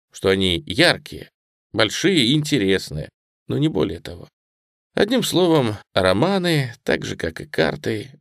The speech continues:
мне не дались. Зато с короткими формами, с рассказами, дело пошло гораздо лучше.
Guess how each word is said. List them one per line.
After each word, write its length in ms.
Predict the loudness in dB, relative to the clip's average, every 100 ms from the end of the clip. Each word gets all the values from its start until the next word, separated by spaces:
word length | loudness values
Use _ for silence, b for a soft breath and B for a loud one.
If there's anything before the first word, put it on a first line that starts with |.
| _
мне 240 | -2 0
не 140 | 0 -2
дались. 580 | -4 -6 -10 -14 -16 -18 _ _ _ _ _ 0
Зато 500 | 2 4 2 2 -2
с 100 | -4
короткими 580 | 2 4 4 2 2 2
формами, 640 | 2 2 2 -2 -8 -10
с 120 | -2
рассказами, 880 | -2 -2 0 0 2 -2 -4 -12 -10
дело 300 | -2 2 2
пошло 480 | 2 0 0 0 0
гораздо 560 | 2 2 2 0 2 0
лучше. 400 | 0 -8 -14